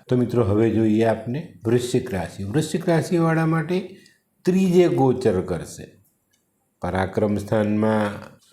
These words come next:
સૂર્યનારાયણ દેવ આવે. અને મિત્રો, સૂર્યનું મહત્ત્વ આપણા શાસ્ત્રોમાં જે વર્ણવાયેલું છે ને, તે ખરેખર જો એને જાણીએ ને, તો આપણને ચોક્કસપણે એક ભાન થાય,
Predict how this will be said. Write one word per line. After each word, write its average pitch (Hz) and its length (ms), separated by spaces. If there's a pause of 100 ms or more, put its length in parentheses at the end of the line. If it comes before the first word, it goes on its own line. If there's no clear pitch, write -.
(100)
સૂર્યનારાયણ 107 760
દેવ 104 240
આવે. 120 300
અને 127 380
મિત્રો, 156 420
સૂર્યનું 165 840
મહત્ત્વ 135 440
આપણા 123 380
શાસ્ત્રોમાં 123 880
જે 120 480 (160)
વર્ણવાયેલું 131 840
છે 120 140
ને, 107 140
તે 113 140
ખરેખર 123 540
જો 120 100
એને 120 220
જાણીએ 117 400
ને, 113 200 (400)
તો 123 60
આપણને 120 720 (400)
ચોક્કસપણે 139 800 (720)
એક 139 240 (220)
ભાન 123 500
થાય, - 420